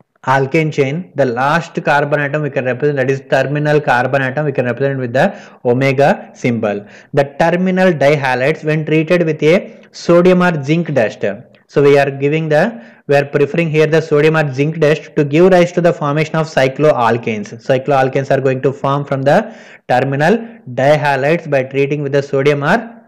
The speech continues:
zinc. So this can be used, that means this method we can use to prepare cycloalkanes from the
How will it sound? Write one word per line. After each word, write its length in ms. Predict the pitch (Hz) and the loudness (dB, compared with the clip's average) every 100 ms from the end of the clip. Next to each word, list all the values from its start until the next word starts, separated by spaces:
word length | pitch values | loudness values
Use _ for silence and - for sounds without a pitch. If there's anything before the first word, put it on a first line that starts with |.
| 120 | -10
zinc. 420 | 117 123 110 107 104 - _ _ _ _ | -6 -4 -4 -6 -6 -8 _ _ _ _
So 140 | - | 0
this 220 | 165 170 | 2 0
can 220 | - 185 185 | 0 0 2
be 100 | 196 | 2
used, 340 | 175 170 175 | 4 2 0
that 320 | 170 156 147 | -2 -2 -2
means 140 | 160 156 | -4 0
this 280 | 147 147 | 0 -2
method 600 | 127 147 151 180 160 185 - _ | -2 -2 2 2 2 -2 -14 _
we 100 | 160 | -4
can 280 | 156 170 151 | 0 0 0
use 280 | 160 180 175 | 2 2 2
to 120 | 196 | 0
prepare 440 | 180 165 156 156 170 | 0 -2 0 0 0
cycloalkanes 920 | - 147 147 175 165 156 143 156 170 | 2 0 2 2 2 2 0 -2 -4
from 300 | - 156 147 | -6 -2 2
the 260 | 156 226 | 2 0